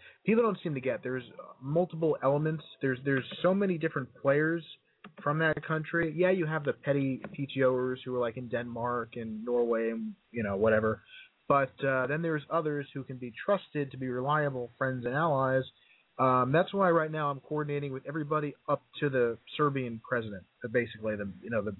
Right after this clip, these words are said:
the mofa, the vice mofa, uh, Jovan Tekalija, if you remember him.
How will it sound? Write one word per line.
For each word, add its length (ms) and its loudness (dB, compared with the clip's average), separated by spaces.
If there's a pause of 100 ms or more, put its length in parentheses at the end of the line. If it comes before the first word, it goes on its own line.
the 60 4
mofa, 600 4
the 100 -4
vice 300 -2
mofa, 500 0 (100)
uh, 140 -6 (140)
Jovan 460 -2 (100)
Tekalija, 440 0
if 80 -4
you 80 -6
remember 260 -2
him. 320 -4